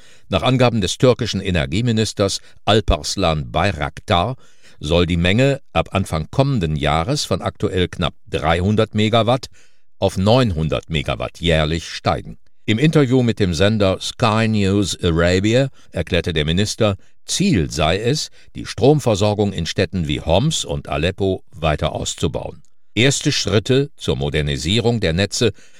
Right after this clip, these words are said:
seien bereits unter anderem mit Hilfe des Katar-Entwicklungsfonds eingeleitet worden. Laut Bayraktar ist der Aufbau einer modernen Energie- und Wasserinfrastruktur für Syrien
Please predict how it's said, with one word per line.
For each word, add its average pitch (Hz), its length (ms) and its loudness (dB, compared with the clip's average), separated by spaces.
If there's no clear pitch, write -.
seien 104 460 0
bereits 87 640 -2
unter 82 240 -2
anderem 127 260 -2
mit 117 160 -2
Hilfe 104 260 0
des 82 280 -6
Katar-Entwicklungsfonds 76 1700 -4
eingeleitet 64 640 -4
worden. - 280 -6
Laut 76 240 -2
Bayraktar 107 800 0
ist - 140 -6
der 76 100 -2
Aufbau 107 480 2
einer 85 240 -2
modernen 113 640 0
Energie- 90 500 -2
und - 240 -8
Wasserinfrastruktur - 1300 -4
für 71 220 -4
Syrien 90 540 -2